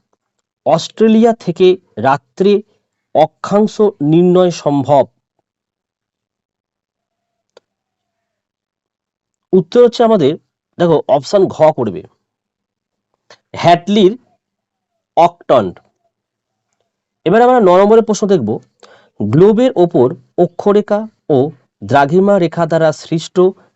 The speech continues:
জালককে, জালক হলো, উত্তর হচ্ছে আমাদের অপশন গ লিখবে, ভূজালক, ঠিক আছে। নেক্সট দশ নম্বর,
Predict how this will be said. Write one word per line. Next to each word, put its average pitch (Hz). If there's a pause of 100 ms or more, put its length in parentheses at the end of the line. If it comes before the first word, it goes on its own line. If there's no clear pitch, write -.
(220)
জালককে, 151 (560)
জালক 139
হলো, 107 (1600)
উত্তর 156
হচ্ছে 208
আমাদের 170 (220)
অপশন 131
গ 113
লিখবে, 107 (1800)
ভূজালক, 117 (2000)
ঠিক 160
আছে। 202 (920)
নেক্সট 170 (520)
দশ 151
নম্বর, 190